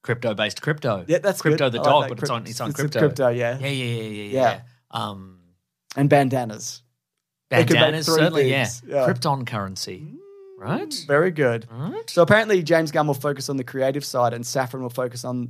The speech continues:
Speaker 2: the business and production side of the division.
Speaker 1: How are these two gonna get along? One's all about art and one's all about business.
Speaker 2: And they have to live together. <laughs>
Speaker 1: Right? <laughs> One of them always wants the top bunk.
Speaker 2: Yeah. So, um, it's a four-year deal,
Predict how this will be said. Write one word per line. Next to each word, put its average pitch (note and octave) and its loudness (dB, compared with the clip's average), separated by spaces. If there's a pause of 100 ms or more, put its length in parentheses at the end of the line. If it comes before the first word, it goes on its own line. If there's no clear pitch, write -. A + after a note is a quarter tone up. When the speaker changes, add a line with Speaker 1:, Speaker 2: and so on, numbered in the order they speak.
Speaker 2:
the B2 -14
business C3 -6
and A#2+ -4
production B2+ -4
side A2+ -2
of A2 -10
the A2+ -12
division. A#2 -6
Speaker 1:
How F#3 4
are - 4
these A3+ 2
two F#3+ 2
gonna A#2+ 0
get G#2+ -6
along? G2+ -8
One's A3+ 0
all A#3 2
about D3+ 2
art B2+ -4
and A2+ -16
one's B2 -8
all A#2 -8
about G#2+ -8
business. C#3 0
Speaker 2:
And E4+ 2
they F4+ 6
have G#3 4
to E3+ 2
live D3 -2
together. C#3+ 0
<laughs> - -14
Speaker 1:
Right? E3+ -2 (1080)
<laughs> B3 4 (1040)
One B3 0
of A3+ -4
them G3 -6
always F3 0
wants D#3 -8
the B2+ -8
top D3+ -2
bunk. C4+ -4
Speaker 2:
Yeah. G#3+ 4 (400)
So, G#3 6
um, G3+ 4
it's G#3 0
a G#3 0
four-year A#3 4
deal, A3+ 4